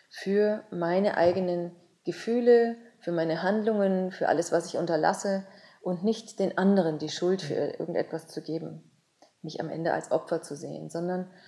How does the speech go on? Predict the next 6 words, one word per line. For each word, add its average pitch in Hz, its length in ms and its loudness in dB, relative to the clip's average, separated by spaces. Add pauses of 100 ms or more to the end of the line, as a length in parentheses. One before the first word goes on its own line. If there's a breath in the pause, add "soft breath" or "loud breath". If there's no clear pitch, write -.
(240 loud breath)
ähm, 170 460 -2
zu - 160 -8
gucken, 277 260 -4
okay, 196 380 -2
wo 262 380 0 (180)
liegt, - 540 -8